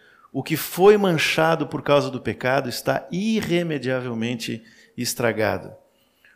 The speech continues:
O remédio de Deus para o homem e para esse planeta é a morte.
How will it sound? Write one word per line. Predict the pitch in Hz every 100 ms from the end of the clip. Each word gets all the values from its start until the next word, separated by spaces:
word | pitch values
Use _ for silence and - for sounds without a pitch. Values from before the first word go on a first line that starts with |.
| -
O | 131
remédio | 127 143 135 190 220 214
de | 196
Deus | 165 139 123 -
para | - 156 165
o | 143
homem | 135 123 104 -
e | 180 240
para | 247 170 143
esse | 139 -
planeta | 131 123 110 120 151 160 156 151 - _ _ _
é | 123
a | 127
morte. | 120 101 90 - -